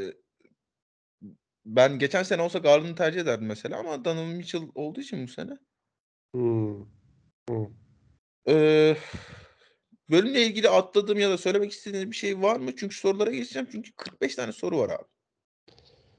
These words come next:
Speaker 2: Ya çok soru varsa sorulara geçelim. Ee, genel olarak ben şeyi sevdim. Ya bu bölümün havasını sevdim. Ya orada bir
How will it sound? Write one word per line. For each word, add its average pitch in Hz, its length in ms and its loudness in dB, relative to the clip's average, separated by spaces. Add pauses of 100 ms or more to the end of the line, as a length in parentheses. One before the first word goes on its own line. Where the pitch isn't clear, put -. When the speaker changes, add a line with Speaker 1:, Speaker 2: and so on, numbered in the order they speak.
(480)
Speaker 2:
Ya 151 140 6
çok 226 200 0
soru 254 200 4
varsa 294 280 4
sorulara 226 400 4
geçelim. 254 640 0
Ee, 180 240 4 (720)
genel 175 240 10
olarak 247 320 8
ben 220 140 8
şeyi 233 200 0
sevdim. 208 560 4 (100)
Ya 143 220 4
bu - 460 0
bölümün 170 640 4
havasını 165 500 4
sevdim. 120 460 0
Ya 123 180 4
orada 151 340 6
bir 151 260 2